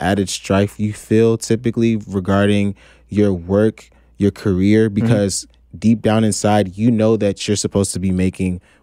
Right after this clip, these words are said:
Speaker 1: way more money that, than you're potentially s-,
Speaker 2: Right.
Speaker 1: than you're potentially making at the time.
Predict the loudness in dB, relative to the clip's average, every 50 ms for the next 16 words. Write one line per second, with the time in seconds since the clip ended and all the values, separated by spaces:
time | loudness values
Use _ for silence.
0 | _ -8 -2 0 2 2 4 2 2 0 0 0 0 0 0 0 0 0 -2 -4
1 | -6 -6 _ _ -4 -4 -2 -2 -4 -4 -6 -8 -10 -8 -4 -4 -4 -6 -6 -8
2 | -6 -4 -2 -2 -2 -4 -8 -16 -20 -20 _ -8 -6 -4 -2 -2 -4 -2 -4 -4
3 | -2 -2 -4 -4 -6 -6 -6 -6 -6 -4 -4 -4 -4 -2 -4 -6 -6 -4 -2 -2
4 | -2 -4